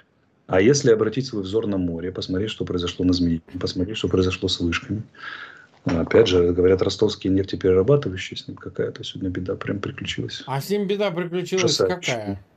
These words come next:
Speaker 1: Даже
Speaker 2: Какая?
Speaker 1: пожары там, говорят, какие-то. Опять не там покурили.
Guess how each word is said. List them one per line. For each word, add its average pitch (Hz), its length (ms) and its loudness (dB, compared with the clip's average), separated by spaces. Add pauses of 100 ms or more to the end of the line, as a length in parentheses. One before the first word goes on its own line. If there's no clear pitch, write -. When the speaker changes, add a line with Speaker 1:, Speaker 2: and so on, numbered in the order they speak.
(360)
Speaker 1:
Даже - 160 2
Speaker 2:
Какая? 131 80 -8
Speaker 1:
пожары 143 360 6
там, 87 180 -6
говорят, 82 400 -8
какие-то. - 520 -14 (180)
Опять 147 260 2
не 131 80 4
там 90 140 0
покурили. 90 380 -6